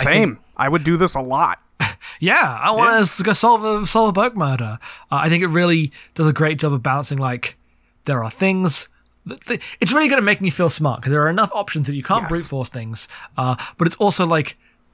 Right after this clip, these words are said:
Speaker 2: forgiving enough that you can stumble a little bit. Um, and even when you notice things that are very, like, even when the game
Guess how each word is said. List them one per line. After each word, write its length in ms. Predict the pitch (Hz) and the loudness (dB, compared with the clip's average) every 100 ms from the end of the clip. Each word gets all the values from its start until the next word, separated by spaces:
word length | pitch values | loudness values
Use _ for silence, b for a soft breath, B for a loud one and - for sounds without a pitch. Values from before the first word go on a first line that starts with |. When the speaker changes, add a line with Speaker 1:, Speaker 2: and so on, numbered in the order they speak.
| _ - | _ -16
Speaker 2:
forgiving 540 | - 170 139 185 196 170 | -6 -2 0 0 0 0
enough 480 | 151 151 - - - b b | 2 2 -2 -8 -18 b b
that 100 | 156 | -6
you 200 | 156 170 147 | -2 0 0
can 360 | 160 147 156 | 0 0 0
stumble 600 | 139 - 151 151 160 151 | -2 -2 0 2 2 2
a 20 | |
little 180 | 143 170 | 2 0
bit. 440 | 175 208 196 - - B B 143 | 0 -2 -4 -10 -10 B B -2
Um, 540 | 139 135 131 127 131 _ _ - | 0 2 -2 -4 -10 _ _ -4
and 220 | 170 185 269 | -2 0 -2
even 320 | 277 262 226 | 0 0 0
when 160 | 208 | 2
you 100 | 190 | 4
notice 360 | 185 185 180 147 | 4 4 2 0
things 280 | 180 170 143 | 0 0 2
that 100 | 147 | 2
are 360 | 147 143 127 - _ 139 | 4 2 0 -10 _ -4
very, 500 | 143 139 135 127 127 - - | -2 0 -2 -4 -8 -14 -10
like, 220 | 131 - _ _ _ _ B B | -8 -10 _ _ _ _ B B
even 180 | 254 269 | -2 0
when 80 | 262 | 0
the 60 | 190 | 0
game 360 | 170 180 196 | 0 0 0